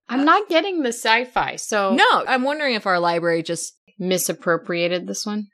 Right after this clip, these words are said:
Speaker 2: Or just put all the fantasy in with sci-fi.
Speaker 1: Oh, that's true. Do they even have a fantasy section?
Speaker 2: No, it's just general fiction, and then sci-fi is its own section.
Speaker 1: So that may be what it is.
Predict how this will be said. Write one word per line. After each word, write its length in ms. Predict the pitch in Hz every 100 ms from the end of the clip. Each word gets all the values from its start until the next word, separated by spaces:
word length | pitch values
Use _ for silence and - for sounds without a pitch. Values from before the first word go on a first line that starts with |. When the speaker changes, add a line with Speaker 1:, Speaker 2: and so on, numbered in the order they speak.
| _ _
Speaker 2:
Or 200 | 294 330
just 280 | 285 294 -
put 260 | - 226 - _ _
all 160 | - 202
the 80 | 180
fantasy 520 | 180 175 175 - 160
in 120 | 156
with 120 | 160
sci-fi. 540 | - - - - - 175 _ _ _
Speaker 1:
Oh, 80 | 220
that's 240 | 220 202 -
true. 220 | - 233
Do 100 | 175
they 200 | 180 185
even 180 | 180 180
have 200 | 165 160
a 40 |
fantasy 480 | - 165 160 185 214
section? 460 | - 233 - 254 247 _ 190
Speaker 2:
No, 340 | 185 170 160
it's 180 | 160 -
just 320 | 180 - - _ 180
general 680 | - 175 170 160 160 156 - _ _ _
fiction, 720 | - 170 - 170 160 165 156 _ _ _ _ _
and 140 | 175
then 100 | 170 160
sci-fi 500 | - 165 - - 165
is 160 | 170
its 160 | 160 -
own 300 | 160 165 160
section. 480 | - - - 180 175
Speaker 1:
So 220 | - - 214
that 140 | 240
may 120 | 240
be 160 | 208 175
what 160 | 156
it 140 | 147 143
is. 360 | 143 165 -